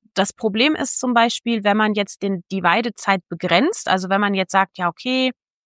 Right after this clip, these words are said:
normalerweise könnten Pferde vielleicht irgendwie vier Stunden auf die Koppel, mein Pferd ist aber halt total E M S gefährdet oder irgendwie so und deshalb geht's nur eine Stunde raus. Da gibt es inzwischen viele Untersuchungen dazu, die zeigen,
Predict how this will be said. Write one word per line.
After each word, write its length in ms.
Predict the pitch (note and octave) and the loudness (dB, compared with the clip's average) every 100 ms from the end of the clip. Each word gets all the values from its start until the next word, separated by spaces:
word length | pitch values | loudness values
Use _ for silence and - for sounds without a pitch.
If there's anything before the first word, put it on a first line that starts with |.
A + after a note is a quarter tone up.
| _ | _
normalerweise 600 | G3 F#3 G3+ G3+ F#3+ F#3 | 0 4 4 6 4 2
könnten 320 | - F#3+ F3 | -2 -4 -4
Pferde 320 | F#3 G3 G3 | -4 0 2
vielleicht 380 | F#3+ F#3 E3+ F3 | 0 0 0 0
irgendwie 280 | - F3 E3 | -2 -2 -2
vier 220 | - C#4 | 0 0
Stunden 320 | C4+ C#4 A#3 | 2 0 2
auf 160 | A#3+ G#3+ | 2 0
die 100 | G#3 | -4
Koppel, 360 | - G#3+ - G3+ | -2 -2 0 0
mein 180 | F3+ | 0
Pferd 220 | F#3 F#3+ - | 0 -4 -4
ist 120 | - | -4
aber 300 | E3+ E3+ D#3+ - | 0 2 2 0
halt 300 | - E3+ - _ | -6 -6 -8 _
total 580 | - E3 - E3+ E3+ E3 - | -14 -10 -2 2 4 2 -2
E 100 | - | -4
M 80 | F3+ | -2
S 240 | G#3+ A3+ - | 0 0 -2
gefährdet 760 | G3 - G3 G3 F#3+ F#3 F3+ | -6 0 2 4 4 2 0
oder 200 | F3 E3+ | -4 -4
irgendwie 320 | F#3 F3+ - | -4 -8 -8
so 160 | F3 B3 | -2 0
und 140 | G#3 | 0
deshalb 260 | F3+ F3+ - | -2 -6 -8
geht's 160 | F#3+ | -8
nur 120 | F#3 - | -4 -2
eine 200 | G#3 G#3+ | 0 0
Stunde 300 | - F3+ E3+ | -2 -2 0
raus. 400 | D3+ F3 B3 - _ _ _ _ _ _ | 2 2 0 -8 _ _ _ _ _ _
Da 100 | F#3 | -2
gibt 240 | F#3 - - | 0 0 -2
es 140 | A#3 | -2
inzwischen 580 | - G3 - B3 A#3 A3+ | -2 -4 -2 -2 0 -2
viele 360 | - C4 C4+ | -2 0 0
Untersuchungen 600 | G#3+ G3+ G3+ F#3+ A3 F#3+ E3+ | 0 -2 -2 -4 -4 -4 -2
dazu, 320 | E3+ - G3 | -4 -4 -8
die 140 | F#3 | -8
zeigen, 460 | - F#3+ G#3 B3+ | -4 0 0 0